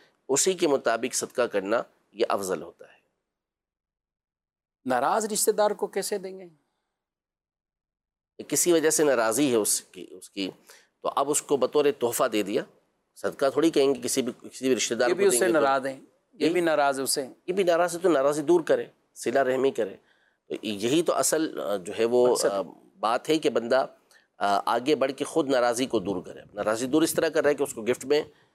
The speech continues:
Speaker 1: رقم دے دی اس نے، اس کو ضرورت تھی تو اس کی ضرورت پوری ہو جائے گی، تو یہ زیادہ بہتر طریقہ کار ہوتا ہے۔
Speaker 2: عام طور پہ ویسے، آ، اگر ہم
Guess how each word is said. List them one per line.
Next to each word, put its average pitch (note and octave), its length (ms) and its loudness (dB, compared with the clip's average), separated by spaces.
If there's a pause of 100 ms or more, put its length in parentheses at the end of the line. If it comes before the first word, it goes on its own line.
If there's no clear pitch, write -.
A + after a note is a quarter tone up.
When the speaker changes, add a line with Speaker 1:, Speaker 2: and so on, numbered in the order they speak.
(260)
Speaker 1:
رقم C#3 280 -2
دے D3 140 2
دی D3 120 0
اس A#2+ 280 -2
نے، A2+ 160 0
اس G#2 180 -10
کو A2+ 80 -2
ضرورت A#2+ 360 0
تھی D3 100 -2
تو C#3+ 180 4
اس C#3 100 -2
کی C3+ 80 -6
ضرورت A#2+ 340 0
پوری D3 200 2
ہو B2 100 2
جائے A2 260 0
گی، G#2 100 -12 (500)
تو A2 80 -2
یہ B2 200 0
زیادہ E3 340 0
بہتر G#2+ 260 -4
طریقہ F2+ 380 -10
کار F2+ 100 -20
ہوتا - 280 -20
ہے۔ - 480 -8
Speaker 2:
عام E3+ 140 -4
طور F#3+ 180 -2
پہ F3+ 100 -8
ویسے، F3+ 320 -2 (160)
آ، G#3 40 -18 (480)
اگر C#3 260 -2
ہم C3+ 220 -2